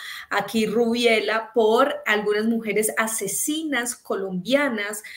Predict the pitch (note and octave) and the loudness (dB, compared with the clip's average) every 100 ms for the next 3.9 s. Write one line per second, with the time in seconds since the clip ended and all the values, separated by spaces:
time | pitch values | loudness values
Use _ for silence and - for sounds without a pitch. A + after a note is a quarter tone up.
0 | - - F#3+ F#3+ - F3+ F3+ - F#3+ F3+ | -14 -6 -4 -4 -6 -6 -6 -4 -2 0
1 | F#3 F#3 B3 D4 C#4+ A#3 A#3 G3 F3+ F3+ | 0 2 2 2 0 0 -2 -6 -6 -6
2 | F3+ F#3+ G3+ F#3 F3 E3+ E3 E4 E4 A3 | -4 -4 -4 -6 -8 -6 0 0 0 -4
3 | - G3 F#3+ F3+ G3 E4 E4 G3+ | -4 -4 -4 -2 0 0 2 0